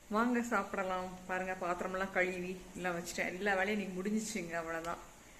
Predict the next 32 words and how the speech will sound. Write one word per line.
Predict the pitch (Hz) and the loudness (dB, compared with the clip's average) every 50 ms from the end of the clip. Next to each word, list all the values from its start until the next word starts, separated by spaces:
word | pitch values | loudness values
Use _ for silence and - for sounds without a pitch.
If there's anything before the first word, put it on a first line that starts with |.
| - - - - | -20 -16 -12 -8
இன்னைக்கு | 208 208 226 226 220 214 | -4 -2 0 2 4 6
லெவன் | 208 214 240 262 | 6 6 6 6
ஓ | 277 | 2
கிளாக்கே | 269 269 247 240 240 - 247 | 2 2 2 0 2 2 0
ச-, | 240 233 - 214 185 175 175 175 | 0 0 0 -2 -2 -2 -2 -4
முடிச்சிட்டேன். | 180 175 - - 175 165 | -6 -6 -4 -4 -4 -2
இங்க | 170 180 185 196 | -2 -2 0 2
வந்து | 220 233 262 240 | 2 4 4 4
இன்னைக்கு | 220 196 180 - - 180 180 185 190 185 180 175 175 - | 2 0 -2 -4 -4 -4 -2 2 4 4 4 4 4 4
Thursday, | 233 247 262 240 - - 233 330 370 320 | 4 4 4 2 2 0 0 0 2 2
ஆனா | 247 220 | 2 0
வந்து | 202 202 214 262 311 | 0 0 0 -2 0
இங்க | 254 214 190 180 180 - - - - - - - | 0 2 2 2 0 0 -4 -10 -12 -12 -4 0
நம்ம | 220 240 254 277 | 2 4 6 6
ஊர்ல | 269 240 247 | 6 6 8
எல்லாம் | 247 254 247 | 8 8 6
எப்படி | 226 220 220 220 220 | 6 4 4 2 0
ஃப்ரைடே | 220 - 240 208 208 208 208 208 208 202 202 202 196 | 2 4 6 8 8 8 6 6 6 6 6 6 6
லாஸ்ட் | 196 185 185 208 - - - | 6 8 6 6 4 2 0
டேனா | 214 202 190 190 190 190 196 202 208 208 202 196 190 185 - - | 2 4 4 4 4 4 2 4 4 4 4 2 0 0 -2 -2
கொஞ்சம் | 196 185 185 185 180 180 180 175 175 175 | -4 -2 -2 -2 0 -2 -2 -2 0 2
ஒர்க்ல | 190 190 190 - 202 | 2 2 2 2 -2
இருந்து | 196 190 185 | -2 0 -2
சீக்கிரம் | 185 - - - 202 190 180 175 175 | -2 -6 -6 -4 -2 -2 -2 -2 -4
வந்துருவாங்க, | 165 170 170 165 165 | -4 -2 -2 -2 -2
அந்த | 165 160 170 175 175 180 | -2 -4 -4 -4 -4 -2
மாதிரி | 180 185 190 185 175 | 0 0 0 0 0
இங்க | 165 170 226 | -2 -2 -4
சீக்கிரமே | - - - 165 - 170 170 170 170 170 | -4 -6 -6 -6 -4 -4 -4 -4 -4 -6
வந்துருவாங்க. | 165 165 156 156 160 156 156 160 165 180 - - - - - - - - - - - - - | -6 -8 -8 -6 -6 -6 -6 -6 -6 -6 -6 -8 -12 -16 -16 -16 -16 -16 -16 -18 -20 -14 -8
அதனால | - - 180 175 170 160 - - - 254 320 392 | -4 -4 -2 -2 -2 -4 -4 -2 -2 -2 -2 -2
இன்னைக்கு | 359 277 220 220 220 180 180 180 | -2 -2 -2 -4 -4 -4 -6 -6